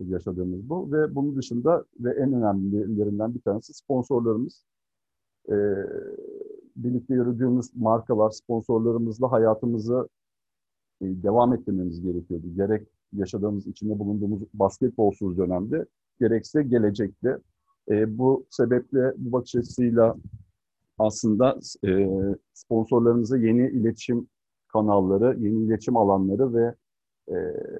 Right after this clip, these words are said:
yeni sponsorluk içerikler sunduk. Birçok dijital, e, işbirlikleri hayata geçirdik sponsorlarımızla. E, ve, e, amacımız buradaki onlarla o-, olan yakın bağımızı sürdürmek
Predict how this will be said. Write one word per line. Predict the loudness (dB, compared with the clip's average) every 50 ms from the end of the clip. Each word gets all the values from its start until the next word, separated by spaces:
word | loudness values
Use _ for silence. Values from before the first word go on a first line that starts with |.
| -12 -12 -14 -14 -16 -18 -18 _ _ -18 -16 -14 -14 -12 -8
yeni | -4 -2 0 0 -2
sponsorluk | -4 -4 0 0 0 0 2 0 0 0 0 -4 -6 -6
içerikler | -2 -2 -2 -2 -2 0 2 4 4 4 2 0 _ _ -6
sunduk. | -6 -6 -4 -6 -8 -12 _ _ _ -6
Birçok | -6 -2 0 0 -2 -2 _ _ _ _ _ _ _ _ _ _ _ _ _ _ _ -14 -10 -8
dijital, | -8 -6 -8 -8 -4 0 2 2 2 0 -4 _ -8
e, | -8 -6
işbirlikleri | -6 -6 -8 -6 -6 -4 -4 -4 -2 -2 -2 0
hayata | 0 0 0 0 0 -2 -6
geçirdik | -6 -6 -6 -4 -4 -6 -6 -6 -10 -14 _ _ _
sponsorlarımızla. | -8 -4 -4 -4 -2 -2 -2 0 0 0 -2 -2 -6 -6 -2 0 0 0 -2 -8 _ _ _ _ _ _ _ _ _ _ _
E, | -4 0 2 2 4 2 2 2 2
ve, | 2 2 2 0 _ -10
e, | -8 -6 -4
amacımız | -2 0 0 2 2 0 0 0 -2 -2 0
buradaki | -2 -2 0 0 -2 -2 0 0
onlarla | 0 2 2 2 2 2 2 4 2
o-, | 2 0 -2 _ _ _ _ _ _ _ _ _ -4
olan | -2 -2 0 0 -2 -2 -2
yakın | -2 -2 -2 -2 -4 -4 -4 0
bağımızı | 2 2 2 2 2 0 -2 -2 -4 -6 -6 _ _ _ _ _ _ -4
sürdürmek | -4 -4 -2 -4 -4 -2 -2 -4 -4